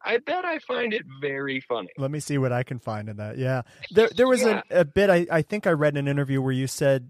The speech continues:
Speaker 2: something like you're comfortable if only, like, twenty percent of the audience at any given point is laughing, and that, that twenty percent is gonna shift throughout the show too, right? Like, you're not trying to kill the room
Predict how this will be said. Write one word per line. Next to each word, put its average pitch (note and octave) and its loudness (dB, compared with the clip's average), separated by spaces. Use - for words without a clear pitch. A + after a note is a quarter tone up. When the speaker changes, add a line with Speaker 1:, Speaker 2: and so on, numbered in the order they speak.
Speaker 2:
something G3+ -2
like C#3 0
you're F3 0
comfortable D3 -2
if B2+ -2
only, D3 -2
like, C3 -2
twenty E3 -2
percent C#3+ -2
of C3 -2
the C3 0
audience B2+ 2
at B2+ -2
any C3+ -2
given A#2+ -2
point B2 -4
is A#2 -6
laughing, A#2+ -4
and C3+ -6
that, C3+ 2
that C3+ 0
twenty D#3 -4
percent C3+ -2
is C3 -4
gonna B2+ -2
shift - -4
throughout B2 0
the A2 -8
show G#2 -6
too, A2+ -6
right? A2 -6
Like, D3+ -2
you're G3 2
not F3+ 4
trying E3 0
to C3+ -2
kill C#3+ -2
the A#2 -6
room A2+ -4